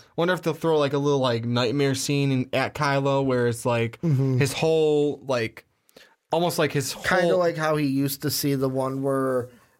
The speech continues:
Speaker 2: it was the burning wreckage and, like, he came to kill Luke. 'Cause
Speaker 1: Yeah.
Speaker 2: he did train under Luke.
Speaker 1: He did train under Luke.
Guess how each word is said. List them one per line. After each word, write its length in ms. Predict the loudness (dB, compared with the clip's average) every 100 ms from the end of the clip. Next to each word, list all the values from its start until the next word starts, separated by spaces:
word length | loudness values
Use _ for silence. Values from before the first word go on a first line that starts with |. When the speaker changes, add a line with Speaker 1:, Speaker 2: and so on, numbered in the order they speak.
| -4
Speaker 2:
it 100 | 0
was 200 | 0 0
the 100 | -4
burning 540 | -2 0 0 -2 -2
wreckage 640 | -2 -2 -2 -2 -2 -4 -6
and, 120 | -4
like, 260 | -4 -4 -8
he 140 | -10
came 260 | -8 -6 -6
to 80 |
kill 340 | -6 -4 -2 -2
Luke. 380 | -2 -2 -6 -20 _ _ _ _ _
'Cause 180 | -20 -18 -6
Speaker 1:
Yeah. 460 | 0 2 4 2
Speaker 2:
he 60 | 2
did 200 | 0 -2
train 360 | -2 0 0 0
under 280 | 0 0
Luke. 380 | -2 -2 -6 -6
Speaker 1:
He 120 | -2 0
did 100 | 0
train 240 | 0 0
under 140 | 2
Luke. 140 | 0